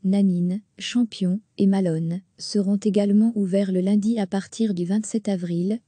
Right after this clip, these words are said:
aux mêmes horaires, ajoute Baie Environnement. La limite par véhicule est de un M trois par type de déchet. Le port du masque sera obligatoire.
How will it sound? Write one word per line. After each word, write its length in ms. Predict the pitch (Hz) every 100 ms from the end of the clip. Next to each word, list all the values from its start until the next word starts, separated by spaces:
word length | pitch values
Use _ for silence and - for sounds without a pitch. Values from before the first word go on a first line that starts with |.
| -
aux 100 | 180
mêmes 280 | 190 220 214 190
horaires, 480 | 175 165 160 - -
ajoute 400 | 196 190 208 208
Baie 220 | 202 226
Environnement. 640 | 226 202 190 190 170 160 165 _ _ _ _ 196
La 140 | 180
limite 420 | 180 214 226 214
par 200 | 196 180
véhicule 440 | 180 185 - 226 208
est 60 |
de 120 | 185
un 180 | 185 208
M 180 | 208 202
trois 240 | 170 214
par 240 | 214 202 -
type 240 | - 214
de 120 | 185
déchet. 440 | 175 185 - 175 165 _ _ _ _
Le 120 | 180
port 320 | 165 202 220 185
du 100 | 190
masque 420 | 202 220 - 208
sera 340 | - 202 202
obligatoire. 800 | 196 196 196 180 - 175 190 -